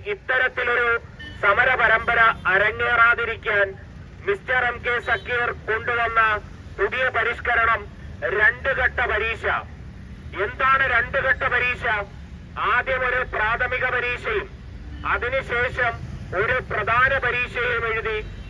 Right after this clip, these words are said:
ഫിസിക്കൽ ടെസ്റ്റും കഴിഞ്ഞ് റാങ്ക് ലിസ്റ്റ് നിലവിൽ വരുന്നു. ഈ റാങ്ക് ലിസ്റ്റിൽ നിന്ന് നൂറ് ശതമാനം നിയമനവും നടത്താമെന്ന് ഉറപ്പു നൽകിയത് മിസ്റ്റർ എം കെ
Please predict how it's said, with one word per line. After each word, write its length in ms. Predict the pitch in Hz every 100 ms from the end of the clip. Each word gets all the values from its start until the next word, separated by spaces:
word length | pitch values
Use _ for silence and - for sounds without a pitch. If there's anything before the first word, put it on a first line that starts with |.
| -
ഫിസിക്കൽ 480 | 403 427 523 - - 539
ടെസ്റ്റും 300 | 254 - 269 254
കഴിഞ്ഞ് 360 | 240 226 220 214 202 - - 165 208
റാങ്ക് 380 | 226 240 254 262
ലിസ്റ്റ് 220 | 262 - 254
നിലവിൽ 280 | 240 240 233 226
വരുന്നു. 300 | 196 170 120 - - - - - -
ഈ 40 | 277 311 269
റാങ്ക് 320 | 247 254 262 269
ലിസ്റ്റിൽ 280 | 254 262 254
നിന്ന് 240 | 240 240 233 226 - - 196
നൂറ് 300 | 254 294 285 -
ശതമാനം 540 | 240 247 262 254 254 240
നിയമനവും 540 | 233 240 247 247 247 240
നടത്താമെന്ന് 760 | 220 226 - 240 240 240 233 233 226 - - - -
ഉറപ്പു 360 | 233 262 - 269
നൽകിയത് 480 | 247 233 339 320 - 302 208 - - 214
മിസ്റ്റർ 360 | - - 262 247
എം 80 | 240
കെ 100 | 247